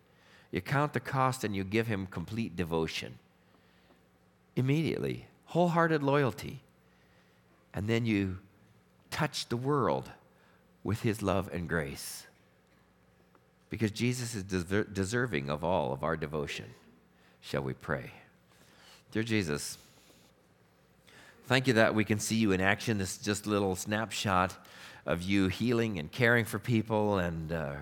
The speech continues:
restoring them, uh, to, in health and strength, but then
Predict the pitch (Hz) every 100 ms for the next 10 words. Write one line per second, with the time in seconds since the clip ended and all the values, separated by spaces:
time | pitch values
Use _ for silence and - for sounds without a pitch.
0 | 80 104 - - 120 127 131 104 110 113
1 | 104 101 - - - - 92 87 - 107
2 | 98 95 90 127 117 113 - 95 - -
3 | 110 107 - - - - - 98 127 117